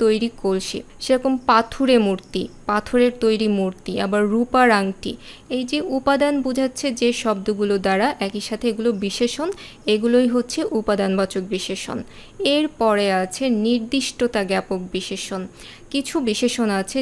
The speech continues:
যেগুলো নির্দিষ্ট কোনো ব্যক্তি বস্তুকে নির্দেশ করে। যেমন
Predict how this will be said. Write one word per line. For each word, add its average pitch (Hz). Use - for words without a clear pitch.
যেগুলো 220
নির্দিষ্ট 233
কোনো 240
ব্যক্তি 196
বস্তুকে 214
নির্দেশ 240
করে। 196
যেমন 262